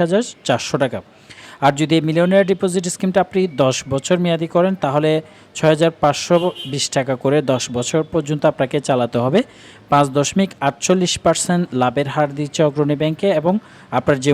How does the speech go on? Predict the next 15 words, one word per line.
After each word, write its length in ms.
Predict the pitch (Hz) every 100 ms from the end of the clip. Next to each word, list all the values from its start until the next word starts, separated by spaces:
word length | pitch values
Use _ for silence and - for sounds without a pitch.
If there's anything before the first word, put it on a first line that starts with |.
| 139
মূল 120 | 139 123
টাকা 160 | 135 143 147
হচ্ছে 180 | - 190
সেটা 160 | 180 170
হচ্ছে 180 | 170 185 175
সাত 160 | - 170 -
লক্ষ 160 | 180 - 190 156
বিরাশি 380 | 143 143 - 165
হাজার 220 | 165 190 226 - - - -
চারশো 300 | 143 - 170 196
টাকা 160 | 180 202 147
দশ 120 | 131 127
বছরে, 300 | 127 - 170 202 -
এটা 140 | 135 156
হচ্ছে 220 | 160 -